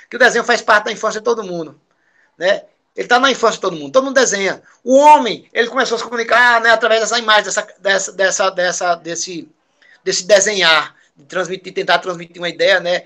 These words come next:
através, primeiro o desenho lá da mão, né, do, mão do, do, do carimbo da mão, né, na, na parede.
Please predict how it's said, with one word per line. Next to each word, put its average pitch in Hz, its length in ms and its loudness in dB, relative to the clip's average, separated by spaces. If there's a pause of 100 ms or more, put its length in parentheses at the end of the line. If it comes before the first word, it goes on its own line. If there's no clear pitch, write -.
(100)
através, 180 680 0 (260)
primeiro 185 260 -6
o 196 40 -6
desenho 175 240 -2
lá 170 80 0
da 175 120 0
mão, 165 360 -4
né, 175 160 -4
do, 151 200 -12
mão 156 200 -10
do, 143 160 -16
do, 143 300 -18
do 139 160 -12 (180)
carimbo 170 400 0
da 170 120 0
mão, 156 320 -4
né, 165 160 -4
na, 156 140 -6
na 151 160 -12
parede. 151 380 -4